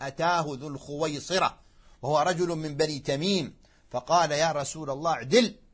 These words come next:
قال رسول الله صلى الله عليه وسلم: 'ويلك، ومن يعدل إن لم أعدل؟ قد خبت وخسرت إن لم أعدل.' قال عمر رضي الله عنه: 'يا رسول الله، ائذن لي فيه أضرب عنقه.'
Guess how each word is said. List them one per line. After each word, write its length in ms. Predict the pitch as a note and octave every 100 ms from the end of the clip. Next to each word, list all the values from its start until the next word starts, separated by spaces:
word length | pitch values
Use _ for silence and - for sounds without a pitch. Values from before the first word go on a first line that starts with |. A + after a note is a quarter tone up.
| _ _ _ _ _ - - _ - _ _ _ _ _
قال 300 | - D#3 D3
رسول 300 | A#2 - D#3+
الله 280 | B2+ C#3 B2
صلى 240 | G#2+ A#2+ A#2
الله 360 | A#2+ C#3+ B2+
عليه 100 | A#2
وسلم: 420 | A2 C#3+ C#3 A#2+
'ويلك، 460 | C#3+ F#3 C#3 - - - _ - _ - -
ومن 260 | C3 F#3+ B3
يعدل 340 | A3 A3 A#3+ G3+
إن 140 | G3+
لم 180 | G3+ F#3
أعدل؟ 380 | G3 F#3+ G#3 E3+
قد 220 | - E3
خبت 300 | - F#3+ -
وخسرت 640 | F3+ E3 D#3+ C4 C4+ - D#3
إن 80 |
لم 200 | D3 A#2+
أعدل.' 320 | C#3 C#3+ G2 - - - - - -
قال 200 | E3 F#3+
عمر 300 | F#3 B3 G3+
رضي 220 | F3+ F3+
الله 320 | E3+ F#3+ E3+
عنه: 240 | E3 C#4+ - - -
'يا 180 | C#3+ F3+
رسول 320 | D#3 - F3
الله، 360 | D#3 D3+ F3+ A#3 - - -
ائذن 560 | E3 D#3+ C#3 F#3+ E3+ D3
لي 200 | C#3 A#2+
فيه 300 | D#3 G3+ D3+ - -
أضرب 400 | F#3 C3+ D#3+ A3+ C3
عنقه.' 460 | D#3 B2 - -